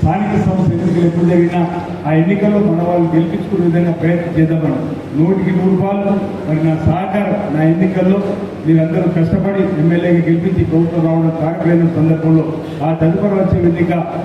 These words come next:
సర్పంచ్ ఎన్నిక మొదటి ఫస్ట్ ఉంది కాబట్టి ఈ ఎన్నికల్లో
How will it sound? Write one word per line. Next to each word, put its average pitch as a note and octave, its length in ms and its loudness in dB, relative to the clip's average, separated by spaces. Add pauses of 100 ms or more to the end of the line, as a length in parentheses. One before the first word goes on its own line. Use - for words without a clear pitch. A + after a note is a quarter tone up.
(200)
సర్పంచ్ G3 440 0
ఎన్నిక E3+ 180 0 (100)
మొదటి F3+ 220 2 (180)
ఫస్ట్ D#3+ 240 0
ఉంది E3+ 160 0
కాబట్టి E3 320 2 (400)
ఈ D#3+ 40 4 (120)
ఎన్నికల్లో G#3 400 2